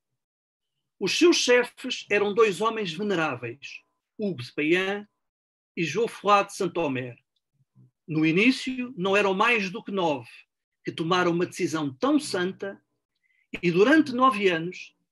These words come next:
serviram com vestes seculares e cobriram-se com aquilo que os fiéis lhes deram como esmola. O rei e os seus cavaleiros e o senhor patriarca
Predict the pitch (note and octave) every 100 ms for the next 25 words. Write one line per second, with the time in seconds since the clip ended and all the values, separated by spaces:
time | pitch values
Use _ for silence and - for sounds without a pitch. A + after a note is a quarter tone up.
0 | _ - - F3+ D3+ A3+ D4+ C#4 G#3 F#3+
1 | E3 E3 A#3+ - - - D4+ - G3 D#3+
2 | C#3 D#3+ G#3+ - - _ _ _ _ _
3 | _ - A3 B3+ G3+ E4 F4 D4 A#3+ -
4 | A3 G3 C4 D4 C4 B3 - - G#3 A#3+
5 | A#3+ G#3+ G#3 G#3+ E3+ A#3+ B3+ A#3+ G#3+ G#3+
6 | F#3+ C#3+ C#3 C#3+ C#3 B2 A#2 _ _ _
7 | _ _ _ _ _ _ _ _ - D4
8 | C4 F#3 D3 D3+ - _ _ _ _ -
9 | - D3 - C#4 - C#4+ G#3+ G#3 E3 C#3
10 | C3 B2 - _ _ _ _ C#3+ D3 -
11 | G3 C4 C4 B3+ B3+ G#3 D3+ C3 C3 D#3
12 | E3+